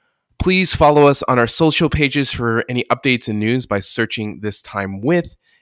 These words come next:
And if you want to be part of the show and ask us some questions or give us some suggestions or just correct our mistakes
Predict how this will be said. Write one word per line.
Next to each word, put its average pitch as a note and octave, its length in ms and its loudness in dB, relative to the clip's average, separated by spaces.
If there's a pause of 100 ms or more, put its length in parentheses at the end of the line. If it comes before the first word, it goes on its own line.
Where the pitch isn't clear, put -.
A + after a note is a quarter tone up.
And C3+ 280 2
if B2+ 100 -4
you B2+ 80 -2
want B2+ 120 2
to B2 40 -2
be A#2 80 -4
part A#2 220 0
of A2+ 80 0
the A2 60 -2
show A#2 360 0
and A2 80 -2
ask - 540 -4
us A2+ 260 -2
some A2+ 140 -6
questions D3+ 640 -6
or C#3 100 -4
give A#2+ 240 -6
us A#2+ 160 -6
some F3 180 -2
suggestions A2+ 680 -6 (320)
or B2+ 140 -2
just F3 320 -2 (320)
correct D3+ 280 -2
our E3+ 60 -2
mistakes A#2 560 0